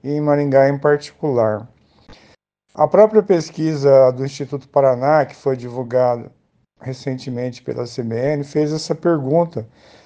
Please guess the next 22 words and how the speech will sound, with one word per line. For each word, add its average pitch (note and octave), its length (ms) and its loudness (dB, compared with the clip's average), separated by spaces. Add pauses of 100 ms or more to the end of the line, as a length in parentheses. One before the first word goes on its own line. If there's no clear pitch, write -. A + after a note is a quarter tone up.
cercando D#3 720 4
o D#3+ 320 2
vínculo C3+ 480 -4
com A#2+ 200 -6
o B2 40 -10
prefeito, D3 540 -2
com C#3+ 160 -4
o - 20 -6
governador C3 720 2
e D3 60 -8
com D3 160 -8
o D3 60 4
atual D3 360 4
presidente C3 640 -4
da C3+ 160 2
República. C3+ 840 -6 (840)
Normalmente, F#3 840 4 (880)
essa C#3 960 2 (760)
aferição C#3+ 920 2 (440)
oferece D#3 520 6
três F3+ 320 0
alternativas D#3+ 880 -2